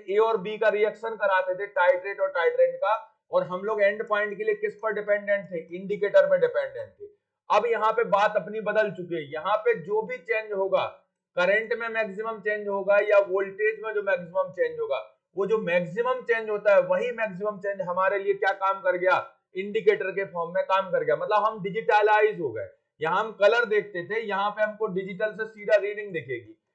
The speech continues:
कि भाई यहाँ पे बहुत ज्यादा voltage change हो रहा है, मतलब यही reaction का end point है, अब आपको और ज्यादा उसमें टाइट्रेंट को ऐड नहीं करना है,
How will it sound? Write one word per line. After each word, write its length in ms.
कि 40
भाई 180
यहाँ 280
पे 140
बहुत 220
ज्यादा 280
voltage 460
change 240
हो 80
रहा 120
है, 100
मतलब 340
यही 260
reaction 480
का 120
end 220
point 340
है, 120
अब 140
आपको 300
और 180
ज्यादा 300
उसमें 320
टाइट्रेंट 540
को 120
ऐड 260
नहीं 300
करना 300
है, 160